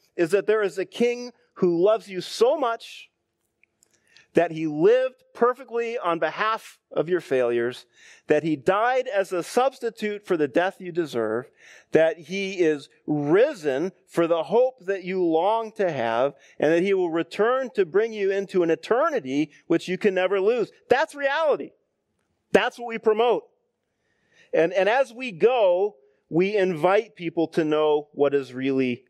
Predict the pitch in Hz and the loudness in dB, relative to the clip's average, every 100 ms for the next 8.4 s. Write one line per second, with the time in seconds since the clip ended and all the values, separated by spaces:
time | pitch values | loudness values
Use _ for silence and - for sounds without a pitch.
0 | _ 120 135 147 110 95 _ _ _ - | _ -6 -2 -2 -4 -10 _ _ _ -20
1 | - - - 214 202 254 262 185 220 226 | -20 -4 2 2 2 -4 -4 0 0 0
2 | - 202 254 277 185 120 - - - - | -6 -4 -2 -2 -4 -6 -8 -14 -20 -20
3 | _ _ _ _ _ _ _ _ _ _ | _ _ _ _ _ _ _ _ _ _
4 | - 143 147 147 - _ - 135 147 143 | 0 2 2 0 -6 _ -6 0 2 2
5 | 143 139 160 160 131 92 - _ _ _ | 0 -2 0 0 0 -4 -18 _ _ _
6 | _ _ _ _ - - _ 143 143 131 | _ _ _ _ -20 -20 _ 0 0 0
7 | 143 135 80 156 160 143 165 196 196 170 | -4 -4 -6 0 0 0 0 2 2 2
8 | 135 117 - | 0 -4 -6